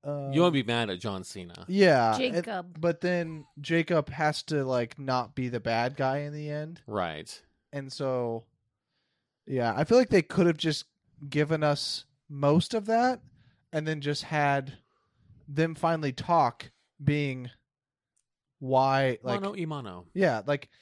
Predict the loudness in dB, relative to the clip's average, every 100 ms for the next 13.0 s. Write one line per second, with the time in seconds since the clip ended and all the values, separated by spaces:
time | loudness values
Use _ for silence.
0 | _ -10 2 2 2 0 0 2 2 0
1 | -2 0 0 0 -8 -20 _ -4 -4 -2
2 | -2 0 0 -2 -2 -4 -4 -4 -6 -10
3 | -20 -20 -20 _ _ _ _ -20 -20 -20
4 | _ -4 -4 -4 -18 -6 -2 0 -2 -2
5 | -4 -6 -8 -8 -10 -10 -10 -18 -20 _
6 | -8 -6 -6 _ -8 -8 0 2 2 2
7 | -4 _ _ _ _ _ _ _ -10 -6
8 | -4 -4 -6 -10 -6 -4 -6 -8 -14 _
9 | -14 -12 -10 -12 -12 -16 -12 -8 -10 -10
10 | -10 -10 -14 -20 _ _ _ -6 -2 0
11 | 0 2 0 0 -6 0 2 2 2 2
12 | 2 2 -2 -2 0 0 -4 -8 -12 -14